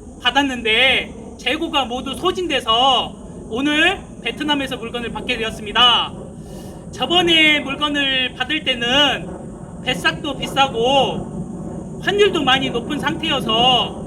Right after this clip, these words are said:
저희가 단가가 조금 높은 상태였는데요. 이번에 저희가 물건을 받을 때는 배싹도 떨어지고 환율도 많이 떨어진 상태에서 저희가 주문을 넣어서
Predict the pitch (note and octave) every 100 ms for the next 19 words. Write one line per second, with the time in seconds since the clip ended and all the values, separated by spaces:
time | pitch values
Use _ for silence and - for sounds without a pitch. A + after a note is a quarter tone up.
0 | - A#3+ C4 A#3+ A3+ A#3+ C4 B3 - -
1 | - - - C#4+ C#4 - C#4+ - F3 G3+
2 | C#4 B3+ F#3+ - - - - - - A#3
3 | D#4 D#4+ D4+ C4+ C#4+ C#4+ C4+ D4 D4+ C#4+
4 | - - D#4 B3+ B3+ C#4 D4+ A#3+ - -
5 | - - B3 D#4 D#4 D4+ E4 F#4 F#4 -
6 | A#3+ A#3+ D4+ - - - - - - -
7 | - G4+ G#4+ F#4 D4 C4+ C#4 D4+ E4+ F#4+
8 | F4+ D4 D4 - - - - - - -
9 | - - G#3 A#3 A3 A3+ B3+ A3+